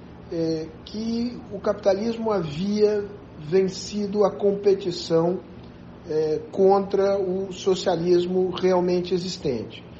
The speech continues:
Vamos nos lembrar também que dez anos antes do, da queda do Muro de Berlim, a China inicia o seu processo de reformas. E,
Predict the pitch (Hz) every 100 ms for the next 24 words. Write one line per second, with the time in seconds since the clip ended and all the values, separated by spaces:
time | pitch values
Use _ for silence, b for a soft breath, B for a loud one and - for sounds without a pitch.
0 | B B B - 156 185 180 185 180 170
1 | 165 139 147 135 151 202 175 - - -
2 | - - 170 165 156 139 123 123 185 190
3 | 185 180 165 131 160 214 208 - - 120
4 | 127 123 120 - - 123 120 127 151 135
5 | 127 127 127 120 - 113 120 185 180 -
6 | B B B B - 151 - - 220 226
7 | 220 220 208 - - 226 220 - 214 -
8 | 208 190 202 196 196 202 202 202 208 -
9 | 180 156 123 101 - - B B B B
10 | - 139 135